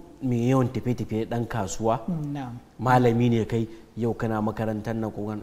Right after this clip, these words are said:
Speaker 1: so, duk irin da baka zama,
Speaker 2: Na'am.
Speaker 1: ko kana zama a gidan ma, watakila ka fita tun safe sai yamma za ka dawo.
Speaker 2: Ni, na'am, na'am.
Speaker 1: Amma ka san kana da wani anguwa wanda
Speaker 2: Mm.
Speaker 1: duk abin da
Speaker 2: Eh.
Speaker 1: yaron ka yi zai gane.
Speaker 2: Na'am.
Speaker 1: A guje dai, Malam Anas
Speaker 2: Mm,
Speaker 1: bin
Speaker 2: na'am.
Speaker 1: Malik, saboda
Speaker 2: Eh.
Speaker 1: malami ne.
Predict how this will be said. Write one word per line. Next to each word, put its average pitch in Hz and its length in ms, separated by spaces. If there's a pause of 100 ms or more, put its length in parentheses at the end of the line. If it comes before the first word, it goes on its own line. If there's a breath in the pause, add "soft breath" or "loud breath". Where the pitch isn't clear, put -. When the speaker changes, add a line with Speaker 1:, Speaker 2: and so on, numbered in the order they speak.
(100)
Speaker 1:
so, - 180
duk 123 180 (140)
irin 135 220
da 123 60 (100)
baka 117 260
zama, 113 200 (180 loud breath)
Speaker 2:
Na'am. 143 300
Speaker 1:
ko 165 160
kana 143 340
zama 120 280
a 101 60
gidan 107 280
ma, 98 100
watakila 110 380
ka 107 160
fita 104 200
tun 107 140
safe 104 280
sai - 240
yamma 104 220
za 98 120
ka 107 120
dawo. 101 220
Speaker 2:
Ni, 143 100
na'am, 117 300
na'am. 101 120
Speaker 1:
Amma 113 200
ka 123 180
san 120 200 (120)
kana 120 260
da 101 120
wani 110 200
anguwa 98 480
wanda 107 320 (160)
Speaker 2:
Mm. 120 240 (240)
Speaker 1:
duk - 300
abin 127 360
da 92 120 (220)
Speaker 2:
Eh. 107 260 (180)
Speaker 1:
yaron 110 380
ka 107 100
yi 110 140
zai 110 180
gane. 92 280 (140)
Speaker 2:
Na'am. 135 280
Speaker 1:
A 123 120
guje 131 300
dai, 147 120
Malam 143 360
Anas 117 500
Speaker 2:
Mm, 101 80
Speaker 1:
bin 113 100
Speaker 2:
na'am. 104 100
Speaker 1:
Malik, 107 360
saboda 123 220
Speaker 2:
Eh. 117 40
Speaker 1:
malami 123 400
ne. 104 140